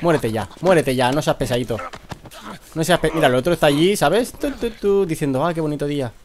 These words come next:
Ni se ha enterado. Me quedan los de dentro del edificio. Aquel tiene pinta de ser un francotirador, seguro.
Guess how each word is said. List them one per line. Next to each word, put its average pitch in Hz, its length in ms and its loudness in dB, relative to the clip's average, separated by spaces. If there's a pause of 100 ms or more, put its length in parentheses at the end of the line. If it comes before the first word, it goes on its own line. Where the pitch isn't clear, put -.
(720)
Ni 143 80 -4
se 151 60 2
ha - 20 4
enterado. 143 480 2 (2750)
Me 139 180 -2
quedan 226 560 4 (180)
los 143 260 0
de 143 100 4
dentro 208 240 4
del 214 100 6
edificio. 214 640 2 (100)
Aquel 160 260 2
tiene 226 160 4
pinta 208 200 2
de 170 60 4
ser 196 100 4
un 190 60 0
francotirador, 127 600 2
seguro. 120 440 -2